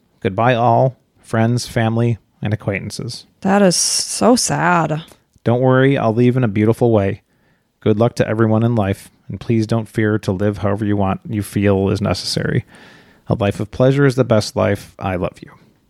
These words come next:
Speaker 1: So, yeah, I guess they offed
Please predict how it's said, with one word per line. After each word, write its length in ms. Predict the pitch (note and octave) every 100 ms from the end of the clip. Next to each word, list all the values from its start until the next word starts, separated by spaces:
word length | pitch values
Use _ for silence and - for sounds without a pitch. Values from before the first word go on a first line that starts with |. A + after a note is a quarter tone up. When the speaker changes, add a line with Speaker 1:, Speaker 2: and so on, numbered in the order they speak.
| _ _ _ _ _ _ -
Speaker 1:
So, 520 | - F#2+ F2+ F#2 F#2+ - - - _ _ _ _ _ _ _
yeah, 300 | A2 F#2 -
I 80 | G2
guess 240 | G2+ -
they 340 | - G2+ G2+ G#2 - -
offed 300 | - G2 -